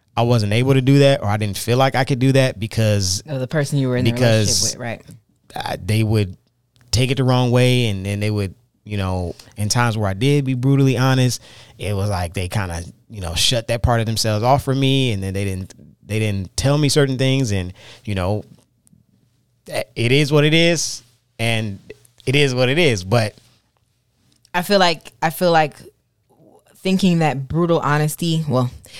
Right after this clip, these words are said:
Speaker 2: thinking that being honest is brutal or that it's going to hurt your relationship if you're honest about something, that comes from, it comes from toxic relationships. That's, you're taught,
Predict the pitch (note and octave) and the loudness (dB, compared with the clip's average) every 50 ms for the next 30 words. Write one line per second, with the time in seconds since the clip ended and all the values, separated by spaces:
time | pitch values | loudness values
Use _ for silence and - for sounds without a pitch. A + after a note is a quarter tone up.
0 | - - - G#3+ A3 A#3 A3 G3+ F3 D#3 E3+ F#3 F3 E3+ A#2+ C#3+ D#3+ E3 E3 E3 | -18 -6 -2 0 2 2 2 2 2 0 0 0 0 0 0 0 0 0 0 -2
1 | - - - D#3+ D3+ C#3 C3 - C3 D3+ E3+ E3+ E3 E3+ F3 D#3+ C3+ C#3+ C#3+ C#3 | -2 -2 -4 -4 -4 -4 -6 -4 -2 0 2 4 4 4 4 4 4 2 2 2
2 | C#3 C3+ C#3 C3+ - - C#3+ C#3+ D3 D3 D3 D3+ D#3 C#3+ C#3+ C#3 - _ _ _ | 2 0 0 -2 -2 0 0 0 2 2 2 2 2 2 0 0 -2 _ _ _
3 | _ _ _ _ _ _ _ _ _ _ - D3+ D3 C#3 C#3 C#3 C3+ C#3+ - F3 | _ _ _ _ _ _ _ _ _ _ -4 -2 0 2 2 2 2 2 0 0
4 | D#3 - E3 C#3+ - - - C#3 - D3 C#3 - - C3 C#3 C#3+ D3 D#3 - - | -2 0 -2 -4 -4 -4 -8 -4 -2 -2 -2 -2 -2 -2 0 0 0 -2 -2 -2
5 | D#3 D#3 D3+ D3 D3+ - D3+ D#3+ - - E3 D#3+ D#3+ D#3 - _ _ _ - C#3 | -2 0 0 -2 -2 -2 -4 -2 -2 -2 -2 -2 -2 -4 -8 _ _ _ -4 -2
6 | D3+ C#3 - - F#3 F3 E3+ E3+ - - - D#3 D3 C#3 C3+ C3 C3 C3+ C3+ C3+ | -2 -2 -2 -2 0 0 0 0 -2 -4 -2 0 0 2 2 0 0 -2 -4 -8
7 | _ _ _ _ _ - - _ _ _ _ _ _ _ _ - F#3 F#3+ F#3+ - | _ _ _ _ _ -20 -20 _ _ _ _ _ _ _ _ -4 -4 -2 0 2
8 | A3+ A3+ B3+ B3 - - A3 G#3+ G3+ F#3 F3+ E3+ D#3+ - - _ _ _ _ _ | 2 2 2 0 -2 0 0 2 2 2 0 0 -4 -6 -10 _ _ _ _ _
9 | - - E3+ D#3+ A3+ - - G#3+ - D3 C#3 C3 - - - - - B2 A2+ - | -4 -2 -2 -2 -2 -2 -6 -6 -6 -4 -2 -2 -2 -2 -2 -2 -2 -2 -2 -4
10 | - - - - - - - _ _ _ _ - D3+ - C#4 - - - - - | -6 -8 -12 -16 -20 -20 -20 _ _ _ _ -6 -4 -4 -4 -4 -6 -12 -14 -16
11 | _ _ _ _ _ E3 E3 F#3+ A#3+ B3 - - - A3 A#3 A#3+ A3 - - - | _ _ _ _ _ -8 -4 -2 -2 -2 -2 -4 -2 2 2 4 2 2 -2 -6
12 | - - | -16 -20